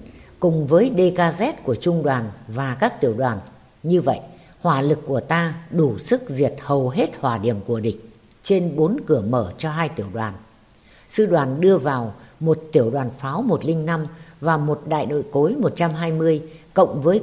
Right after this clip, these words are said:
cối tám hai của trung đoàn. Tiểu đoàn cũng có đủ sức kiềm chế pháo cối của địch. Nếu tập trung pháo bắn thẳng vào diệt các hỏa điểm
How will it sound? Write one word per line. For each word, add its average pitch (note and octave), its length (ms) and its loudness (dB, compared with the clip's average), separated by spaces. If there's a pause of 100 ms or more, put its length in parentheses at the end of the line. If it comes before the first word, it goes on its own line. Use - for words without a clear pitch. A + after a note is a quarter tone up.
cối F3+ 280 4
tám F3 240 0
hai F#3 200 -2
của A#2 180 -4
trung D#3+ 260 -2
đoàn. B2+ 220 0 (640)
Tiểu C#3+ 180 4
đoàn C3+ 300 -2 (180)
cũng C4 320 -2
có G3 280 4
đủ A#2+ 180 2
sức - 320 -4
kiềm C3+ 220 4
chế E3+ 220 4
pháo F3 280 -2
cối E3 380 2
của G#2+ 160 0
địch. G#2 140 -8 (840)
Nếu F#3 300 6
tập - 280 2
trung F#3+ 200 2
pháo D#3+ 240 0
bắn F#3 340 0
thẳng D3 180 -2 (200)
vào C3+ 380 0
diệt C#3 260 2
các B3+ 180 -2
hỏa C3 140 2
điểm A#2 240 0